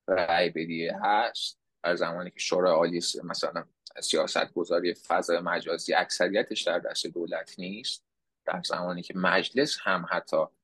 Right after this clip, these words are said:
اکثریتش همراه با دولت نیست، این، اه،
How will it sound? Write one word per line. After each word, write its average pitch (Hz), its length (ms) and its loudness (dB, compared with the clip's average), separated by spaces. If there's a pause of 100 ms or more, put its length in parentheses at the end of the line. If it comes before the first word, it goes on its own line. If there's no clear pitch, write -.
(140)
اکثریتش - 760 0
همراه 87 380 -2
با 87 140 -6
دولت 90 480 -2 (120)
نیست، - 600 -8 (560)
این، 160 260 2
اه، 135 320 6